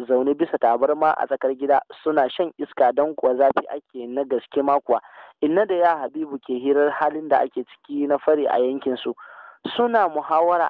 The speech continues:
a yanda za a samu mafita. Inna da Bintu ta yi kwance a can gefe, gaba ɗaya tunanin Aisar ne ya addabi rayuwarta. Don ko yanzu ma tunanin shi take yayin da take murza zobensa da ke sanye cikin yatsunta.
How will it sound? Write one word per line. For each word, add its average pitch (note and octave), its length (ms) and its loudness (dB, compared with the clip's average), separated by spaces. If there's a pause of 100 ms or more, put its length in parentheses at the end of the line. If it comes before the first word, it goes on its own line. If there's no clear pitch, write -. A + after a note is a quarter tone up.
a C3+ 60 -4
yanda D3+ 320 -2
za C#3+ 200 -2
a C#3+ 120 -8 (140)
samu C3 340 0
mafita. C3+ 420 -2 (380)
Inna D#3 320 0
da F3+ 120 -2
Bintu D3 540 -6
ta D3+ 100 -2
yi D3 160 2
kwance B2 440 -6
a - 80 -2
can C#3 240 -6
gefe, D3+ 380 -4
gaba D3+ 500 0
ɗaya F3 160 -8
tunanin C3+ 380 -6
Aisar D3 280 -2
ne C3 180 -8
ya - 140 -6
addabi C3 380 -2
rayuwarta. B2+ 480 0 (380)
Don D#3+ 280 -2
ko - 280 -2
yanzu C3 360 -4
ma D3+ 280 2
tunanin C3 600 -6
shi - 240 -12 (100)
take C#3 200 -6
yayin C3 480 0
da C3+ 80 -2
take C#3 260 -4
murza C3+ 400 0
zobensa C3+ 600 0 (240)
da A#2+ 80 -6
ke - 260 -10
sanye B2 260 -4
cikin C#3 300 -10
yatsunta. C3 480 -4